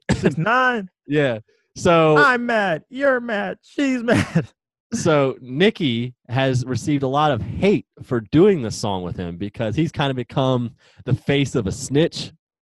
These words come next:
Speaker 2: you know, ever since all this been going on, because he's, like, done all this, turned in a whole bunch of people, and, like, everybody hates him now, like, all that stuff. So
Speaker 1: <laughs> What?
Speaker 2: so I don't know. Like, I, I listen to it. It just kinda sounds like every other thing they've ever done, but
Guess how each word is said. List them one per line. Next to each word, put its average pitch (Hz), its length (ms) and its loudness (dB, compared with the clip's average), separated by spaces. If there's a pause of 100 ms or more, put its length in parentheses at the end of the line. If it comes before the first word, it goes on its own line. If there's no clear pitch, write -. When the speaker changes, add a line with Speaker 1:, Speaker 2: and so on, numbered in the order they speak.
Speaker 2:
you 143 140 -2
know, 147 160 2
ever 139 180 0
since 139 120 -4
all 143 120 -2
this 139 100 -2
been 147 140 -6
going 147 260 -4
on, 151 280 -8 (680)
because 131 340 -4
he's, 127 140 -6
like, 113 180 -6 (440)
done 120 160 -2
all 120 160 0
this, 113 120 -6
turned 123 280 -4
in 123 120 -4
a 110 40 -2
whole 117 100 0
bunch 117 200 -6
of - 60 -20
people, 117 580 -4
and, 107 120 -8
like, 98 180 -8
everybody 107 300 -4
hates 110 240 -8
him 107 100 -8
now, 107 560 -6
like, 101 320 -8 (180)
all 110 140 -4
that 98 100 -6
stuff. 101 300 -8
So 104 260 -4
Speaker 1:
<laughs> - 40 -20
What? - 560 -4 (920)
Speaker 2:
so 151 500 0
I 160 100 2
don't 156 120 2
know. 131 260 0
Like, 127 320 -6 (140)
I, 147 140 -4
I 165 120 0
listen 156 220 0 (100)
to 139 80 0
it. 135 80 -2
It 127 100 -4
just 143 140 -4
kinda 135 180 -2
sounds 120 380 -8
like 110 140 -6
every 113 180 -2
other 113 160 -2
thing 110 220 -4
they've 107 160 -2
ever 101 160 -4
done, 98 340 -8
but 90 240 -6